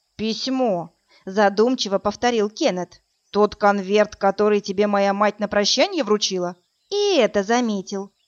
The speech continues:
Я смущённо кивнула. «Что она написала, ты не в курсе, само собой», сказал он без толики сомнений. «Естественно, письмо же не мне было.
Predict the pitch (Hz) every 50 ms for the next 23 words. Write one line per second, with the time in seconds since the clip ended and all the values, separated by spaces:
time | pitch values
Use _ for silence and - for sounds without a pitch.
0 | _ _ _ 220 220 220 226 214 220 240 233 233 220 - 240 226 226 226 226 226
1 | 269 277 247 247 220 208 196 196 190 190 185 _ _ _ _ _ _ _ _ -
2 | - - - - 220 226 226 220 220 220 220 220 220 220 220 226 220 - - 320
3 | 320 330 320 311 311 311 349 339 370 403 370 - - 277 208 180 - - 180 -
4 | - 214 214 214 202 190 - 262 302 285 233 190 180 170 170 _ _ _ _ _
5 | _ _ _ - _ - 220 214 202 190 208 233 240 233 208 196 196 190 214 214
6 | 214 - 226 208 196 196 - 214 196 - 262 294 320 294 240 190 175 180 180 180
7 | _ _ _ _ - 392 359 349 349 330 339 - 254 247 240 - 254 262 226 208
8 | 190 185 180 _ _ - 269 247 - 269 247 240 226 214 226 247 269 254 226 214
9 | 233 240 233 240 202 185 175 180